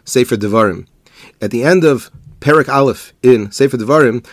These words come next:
the Torah is recounting, of course, some of the most difficult challenges over the course of Jewish history, and mentions the Chedim Meraglim. And over there, the Torah says, "Vatashuva vatevku lifnei Hashem." They returned and cried before God, "V'lo shama Hashem b'kolchem, v'lo hezin aleichem."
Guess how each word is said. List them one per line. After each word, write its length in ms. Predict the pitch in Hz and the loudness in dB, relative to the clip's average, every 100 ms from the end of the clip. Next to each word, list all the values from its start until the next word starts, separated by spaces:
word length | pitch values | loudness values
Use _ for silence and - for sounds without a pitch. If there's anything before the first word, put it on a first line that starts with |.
| _ | _
the 80 | 123 | -6
Torah 300 | - 160 147 | -2 0 0
is 160 | 131 117 | 0 -2
recounting, 480 | 110 - 139 139 120 | -4 -2 -2 -2 -6
of 140 | 98 | -8
course, 200 | - 117 | -4 -4
some 140 | - 143 | -2 -2
of 40 | |
the 60 | 120 | -4
most 200 | 104 - | -6 -4
difficult 380 | 143 - 110 | -6 -4 -8
challenges 500 | - 117 131 107 104 | -6 -4 -2 -2 -4
over 100 | 101 | -4
the 60 | 101 | -6
course 240 | 95 135 | -4 -6
of 80 | 107 | -4
Jewish 240 | 107 117 - | -4 -4 -4
history, 480 | 104 - 127 160 - _ _ | -6 -4 -4 -4 -8 _ _
and 140 | 127 | 0
mentions 340 | 143 185 - 143 | 2 0 -2 -6
the 80 | 123 | -4
Chedim 280 | 151 143 | -2 0
Meraglim. 500 | 113 107 104 98 85 _ _ | 0 -4 -4 -8 -14 _ _
And 100 | 135 | 0
over 100 | 117 | 2
there, 160 | 156 | 0
the 100 | 175 | -2
Torah 240 | 123 156 147 | -2 -2 0
says, 200 | 156 123 | -2 -2
"Vatashuva 580 | 107 120 - 180 147 123 | -4 -6 0 0 2 -2
vatevku 480 | 123 - - 170 | -2 -6 -2 0
lifnei 160 | 123 131 | 0 -4
Hashem." 480 | 107 - 123 156 180 _ - - | -6 -4 -4 -4 -8 _ -20 -2
They 80 | 127 | 0
returned 380 | 117 - 170 135 | 0 -2 -2 -2
and 100 | 104 | -4
cried 320 | - 139 151 | -2 0 0
before 280 | 113 117 104 | -4 -6 -4
God, 360 | 107 139 180 - - - | -4 -4 -6 -8 -20 -2
"V'lo 240 | 123 120 | 2 2
shama 540 | 117 - 170 202 185 123 | 0 0 0 0 -2 -4
Hashem 400 | 123 - 160 151 | -6 -4 -4 -4
b'kolchem, 880 | 117 - 135 180 - 196 220 226 165 | -6 -2 0 0 -2 -2 0 -2 -2
v'lo 320 | 131 139 123 | 0 2 2
hezin 340 | 127 120 160 | 2 0 -2
aleichem." 580 | 135 127 113 107 92 - | 0 0 -2 -4 -14 -18